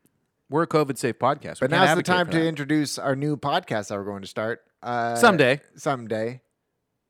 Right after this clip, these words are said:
Speaker 2: We don't know the name of it yet. Okay, we're gonna put this out to the audience first.
Speaker 1: It'll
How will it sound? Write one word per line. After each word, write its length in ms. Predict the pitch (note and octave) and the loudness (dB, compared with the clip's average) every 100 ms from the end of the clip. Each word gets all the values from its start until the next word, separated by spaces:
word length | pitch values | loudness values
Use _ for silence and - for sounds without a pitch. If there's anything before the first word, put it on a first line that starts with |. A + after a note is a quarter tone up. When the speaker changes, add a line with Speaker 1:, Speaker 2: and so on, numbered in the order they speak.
| _ _ _ _ _ | _ _ _ _ _
Speaker 2:
We 120 | B2+ G3 | 2 4
don't 160 | B3+ | 6
know 160 | A3 G#3 | 6 4
the 100 | F3+ | 4
name 240 | E3 D#3 | 2 2
of 160 | C3+ A2 | 2 -2
it 60 | G2 | -4
yet. 220 | F2+ F2+ | -4 -2
Okay, 280 | C3 G3 G#3 | 2 2 2
we're 160 | E3+ G#3 | 2 2
gonna 200 | D4+ D4 | 2 2
put 180 | C4+ A3 | 0 0
this 140 | A3 | 2
out 140 | F#3+ | 2
to 60 | D#3 | 2
the 120 | D#3 | 2
audience 340 | B2+ A#2+ A2+ - | 2 2 -2 -2
first. 380 | B2 A#2 - _ _ _ _ _ _ _ | -2 -2 -4 _ _ _ _ _ _ _
Speaker 1:
It'll 60 | - | -20